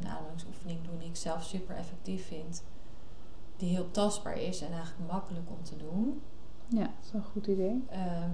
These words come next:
Speaker 1: nou, ga dat bijvoorbeeld eens één keer per dag doen. En, eh,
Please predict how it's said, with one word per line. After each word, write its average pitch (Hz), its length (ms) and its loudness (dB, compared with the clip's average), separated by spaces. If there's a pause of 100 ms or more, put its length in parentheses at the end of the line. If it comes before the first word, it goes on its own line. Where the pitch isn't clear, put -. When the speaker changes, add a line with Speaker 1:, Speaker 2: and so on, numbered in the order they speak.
Speaker 1:
nou, 202 220 2 (300)
ga - 220 0
dat 180 200 2
bijvoorbeeld 175 380 0
eens 180 160 0
één 185 220 2
keer 180 100 0
per 165 160 -2
dag 160 260 0
doen. 220 280 2 (540)
En, 160 200 -2 (760)
eh, - 60 0